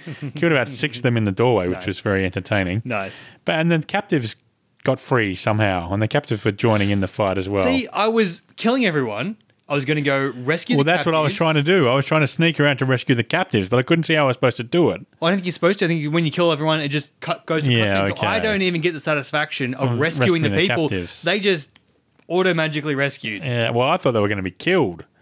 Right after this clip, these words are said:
Speaker 2: Well, I
Speaker 1: 'Cause
Speaker 2: thought
Speaker 1: I
Speaker 2: so
Speaker 1: raised
Speaker 2: too.
Speaker 1: my alarm.
Speaker 2: Ah, yeah. Well, I thought that. I, that's, that's why I stealthed in.
Speaker 1: Yeah.
Speaker 2: Because I thought if I raise the alarm, they're the
Speaker 1: They'll
Speaker 2: first
Speaker 1: kill
Speaker 2: ones
Speaker 1: the
Speaker 2: to
Speaker 1: captives,
Speaker 2: go.
Speaker 1: yeah.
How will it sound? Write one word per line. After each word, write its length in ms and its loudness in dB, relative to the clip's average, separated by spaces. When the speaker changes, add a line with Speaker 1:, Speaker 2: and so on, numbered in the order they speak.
Speaker 2:
Well, 240 0
I 100 0
Speaker 1:
'Cause 100 2
Speaker 2:
thought 100 4
Speaker 1:
I 80 4
Speaker 2:
so 100 0
Speaker 1:
raised 200 2
Speaker 2:
too. 80 2
Speaker 1:
my 120 4
alarm. 560 0
Speaker 2:
Ah, 540 -2
yeah. 380 -2
Well, 100 0
I 60 0
thought 220 -6
that. 160 0
I, 100 -2
that's, 300 -6
that's 240 -8
why 180 -2
I 60 -2
stealthed 420 -4
in. 280 2
Speaker 1:
Yeah. 380 4
Speaker 2:
Because 200 2
I 80 2
thought 320 2
if 100 -4
I 60 0
raise 320 0
the 80 -4
alarm, 260 -2
they're 160 0
the 60 -6
Speaker 1:
They'll 160 -2
Speaker 2:
first 120 -4
Speaker 1:
kill 100 0
Speaker 2:
ones 100 0
Speaker 1:
the 60 -2
Speaker 2:
to 60 -8
Speaker 1:
captives, 520 -2
Speaker 2:
go. 40 -4
Speaker 1:
yeah. 280 -2